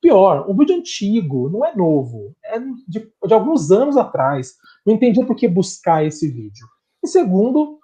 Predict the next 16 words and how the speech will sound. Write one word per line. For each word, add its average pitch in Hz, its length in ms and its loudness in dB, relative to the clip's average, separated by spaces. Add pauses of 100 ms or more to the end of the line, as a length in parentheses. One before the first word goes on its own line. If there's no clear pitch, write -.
(140)
essa 285 200 -6
fala, 180 440 2
que 214 100 -8
depois, 170 320 -6
se - 80 -20
você 170 100 -4
quiser, 160 520 -4
eu 170 60 0
até 165 140 -2
peço 165 300 -2
pra - 140 -4
você 147 340 -6
ver 127 220 -8
na 175 120 -2
íntegra, 165 560 -2
né? 196 220 -2